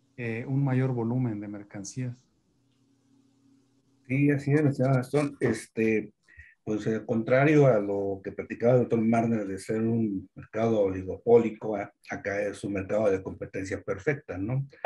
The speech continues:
Speaker 2: Hay miles de oferentes que están, este, ofreciendo su servicio de transporte y, bueno, ellos, este, a pesar de la que haya la pandemia, pues, no pueden dejar de ofrecer sus servicios.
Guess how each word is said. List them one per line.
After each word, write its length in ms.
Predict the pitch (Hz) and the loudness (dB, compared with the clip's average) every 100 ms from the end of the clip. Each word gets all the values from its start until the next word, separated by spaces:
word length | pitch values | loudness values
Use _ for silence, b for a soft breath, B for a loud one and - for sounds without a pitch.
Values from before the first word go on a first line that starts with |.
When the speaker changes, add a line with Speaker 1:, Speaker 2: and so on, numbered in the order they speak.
| B B - | B B -6
Speaker 2:
Hay 160 | 107 | 0
miles 440 | 110 127 135 123 113 | 4 6 6 6 2
de 80 | |
oferentes 600 | 98 123 117 117 113 113 - | 2 2 2 2 0 -4 -6
que 300 | 104 98 95 | -8 -6 -6
están, 640 | - 104 110 113 107 104 b b b - | -6 -4 -2 -2 -4 -8 b b b -12
este, 720 | 92 90 87 - 95 90 90 | -10 -8 -10 -12 -8 -6 -6
ofreciendo 460 | - 95 110 110 | -10 -6 -2 -2
su 100 | 98 | -4
servicio 580 | - 120 113 127 117 104 | 0 2 4 2 0 -4
de 80 | 98 | -4
transporte 720 | 113 107 - 123 - 135 135 B B B B B | -4 -6 0 -2 0 -2 -2 B B B B B
y, 100 | 107 | -2
bueno, 340 | 107 127 123 | 6 6 8
ellos, 360 | 120 120 131 113 | 6 6 6 4
este, 580 | 92 - 101 98 95 92 | -2 -6 -4 -2 -2 -4
a 280 | 98 - - | -8 -10 -10
pesar 260 | - 107 | -6 -2
de 100 | 117 | 0
la 160 | 110 90 | 0 -2
que 100 | 107 | -2
haya 160 | 113 | 0
la 140 | 110 104 | 0 0
pandemia, 480 | 104 107 107 110 - | -4 -2 -2 -4 -6
pues, 140 | 104 | -2
no 180 | 120 - | 0 2
pueden 280 | 120 117 107 | 2 2 0
dejar 300 | 101 104 101 | -4 -6 -6
de 80 | 95 | -6
ofrecer 380 | - 98 104 | -10 -10 -8
sus 160 | 101 95 | -8 -6
servicios. 580 | 120 120 139 139 92 | -4 2 2 0 -8